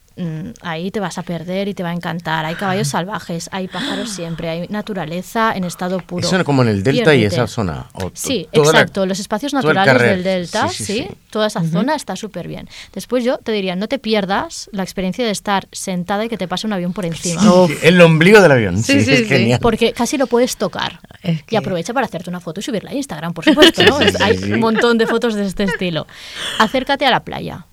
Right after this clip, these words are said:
Speaker 1: tómate algo en uno de los chiringuitos, eh, mira cómo juegan al vóley o juega al vóley o al beach tenis, báñate, porque está muy bien. Sube a los miradores y mira el Prat desde arriba. Si tienes tiempo y te apetece, ven a Casa Gomis y mira cómo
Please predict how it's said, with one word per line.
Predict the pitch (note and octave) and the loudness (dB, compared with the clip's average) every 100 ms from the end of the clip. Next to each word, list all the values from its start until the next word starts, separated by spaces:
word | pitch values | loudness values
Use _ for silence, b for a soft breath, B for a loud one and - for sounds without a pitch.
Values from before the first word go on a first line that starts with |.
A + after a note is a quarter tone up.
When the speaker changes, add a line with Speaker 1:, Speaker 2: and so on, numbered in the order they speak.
| _ | _
Speaker 1:
tómate | G#3 G3+ G#3+ A3 | 0 0 2 2
algo | G3 F#3+ G#3+ | 4 2 0
en | |
uno | G3+ G3 | -2 -4
de | G#3 | -4
los | G3 | -6
chiringuitos, | - F#3 E3+ E3 E3+ - - - - _ - | -6 -6 -6 -8 -8 -12 -12 -16 -16 _ -2
eh, | F3 E3+ | 0 0
mira | F3 F#3+ G3+ | -2 -2 -2
cómo | G#3 G3 | -4 -4
juegan | - F#3 F#3 | -6 -6 -4
al | F3+ | -2
vóley | F#3 A3 A#3+ | 0 0 0
o | G#3 | -2
juega | - G3 F#3+ | -2 0 2
al | F#3 | 2
vóley | F3+ F3+ E3+ | 0 0 -2
o | E3+ | -4
al | F3 | -4
beach | F3+ - | -4 -8
tenis, | - G3 F3+ E3+ - | -4 -2 -2 -2 -8
báñate, | F3+ F#3+ F#3+ F3+ E3+ E3+ E3+ B B B - | -2 0 0 -2 -4 -6 -6 B B B -10
porque | F#3 F#3 | -8 -8
está | - F3+ | -6 -4
muy | F3+ G3 | -2 -2
bien. | F3+ F3 F3 | -2 -2 -4
Sube | - B3+ | -4 -2
a | C#4+ | -2
los | A3+ | -2
miradores | G#3 F3+ E3 F#3 G3+ F3 E3+ - - | -2 -2 -2 -2 -2 -4 -6 -12 -6
y | |
mira | G3+ G3 | -4 -2
el | G3 | -4
Prat | G3+ F#3 | -4 -6
desde | G3 F#3 F3 | -6 -6 -6
arriba. | E3+ F#3 E3+ D#3 b b b | -4 -4 -6 -8 b b b
Si | - G#3+ | -14 -10
tienes | F#3 D4 E4 - | -6 -6 -6 -10
tiempo | - B3+ B3 | -6 -6 -4
y | F#3 | -6
te | F#3 | -6
apetece, | E3+ E3+ F3+ - C#4+ D4+ | -6 -6 -8 -8 -8 -6
ven | F#3 G3 | -4 -4
a | A3+ | -4
Casa | G#3 - | -6 -6
Gomis | F#3 F3+ G#3 D4 - - | -6 -4 -4 -6 -10 -12
y | G#3 | -8
mira | F#3 - G3 G3+ | -8 -6 -4 -4
cómo | B3+ A3 G#3 | -6 -6 -6